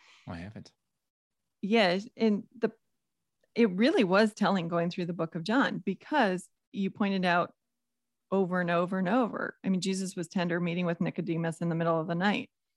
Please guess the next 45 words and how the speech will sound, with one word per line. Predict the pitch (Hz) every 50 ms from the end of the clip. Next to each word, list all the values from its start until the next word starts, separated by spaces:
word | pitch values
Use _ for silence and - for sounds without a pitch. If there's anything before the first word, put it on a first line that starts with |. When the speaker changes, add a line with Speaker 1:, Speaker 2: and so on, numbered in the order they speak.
| _ _ _ -
Speaker 2:
and | - 196 175 151
told | - 202 196 214 226 190
him, | 196 143 - - - 175 - _ _ _ _ _ _ _ _ _ _ -
you | - 202 185
know, | 165 175 - - -
rebuked | 190 208 202 160 170 214 320 - -
him, | - - - - - _ _ _ -
"You're | 196 202 269 302 262
Speaker 1:
Hmm. | - -
Speaker 2:
Israel's | - 240 233 220 233 240 226 202 185 175
leader | 180 165 165 196 247 330 - 196 - - - - _ _ _ _ - -
and | 220 214 185
you | 185
Speaker 1:
Mm-hmm. | 208 226
Speaker 2:
don't | 233 254 254 208
know | 190 262 339
this | 392 311 226 -
stuff." | - - - - - _ _ _ _ _ _ _
He | _ - 277 262
healed | 240 269 254 254 226
the | 233 226
cripple | - - 359 - - - - - _ _ _ -
and | 226 226 220
then | 214 220 208
said, | - - 202 175 170 160 - _ _ _ _ _ _ _ _ _ - 180
"Go | - 202 190 185
and | 180 185 185
sin | - 185 175 175
no | 170 190
more." | 208 277 370 381 - - - _ _ _ _ _ _ _
He | - - 180 269
Speaker 1:
Hmm. | 247 -
Speaker 2:
fed | - 277 302 349 330 226 202
the | 208
people. | - - 311 359 381 - - - - - - _ _ _ _ _ _ _ _ _ _ _ -
And | 226 233 226 240
then | 269 311 285 220 208 226 240 - _ _ _ _
he | - - 262
said, | 233 - 247 214 185 196
"Look, | 294 302 - - _ -
I'm | 196 240 453 508 523 453
the | 247 185
bread | - 180 151 -
of | 113 -
life." | 156 120 87 - - 226 -